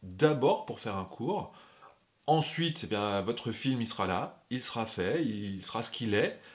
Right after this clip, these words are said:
Vous irez le voir au cinéma, vous verrez comment le public réagit, et puis après, vous verrez comment le jury réagit. De toute façon, vous ne connaissez pas, euh, l'état d'esprit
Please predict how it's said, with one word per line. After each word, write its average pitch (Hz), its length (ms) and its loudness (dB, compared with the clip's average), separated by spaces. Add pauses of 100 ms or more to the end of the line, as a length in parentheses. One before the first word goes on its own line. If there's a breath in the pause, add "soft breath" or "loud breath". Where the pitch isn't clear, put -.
(320 loud breath)
Vous 156 240 -2
irez 156 140 8
le 139 60 6
voir 135 140 6
au 127 80 4
cinéma, 113 640 -2 (420 loud breath)
vous 135 140 4
verrez 156 320 8
comment 131 440 0
le 139 220 4
public 143 420 -2
réagit, 104 640 -4 (120)
et 104 80 -2
puis 117 140 -2
après, 127 220 0
vous 123 160 -4
verrez 107 240 0
comment 120 360 -4 (220 loud breath)
le 131 260 6
jury 120 440 -2 (180)
réagit. 82 540 -4 (200 loud breath)
De 113 60 -2
toute 131 160 -2
façon, 127 300 0
vous 123 180 -2
ne 120 80 -6
connaissez 117 440 -2
pas, 147 280 2
euh, 110 80 2
l'état 110 260 0
d'esprit 131 460 -6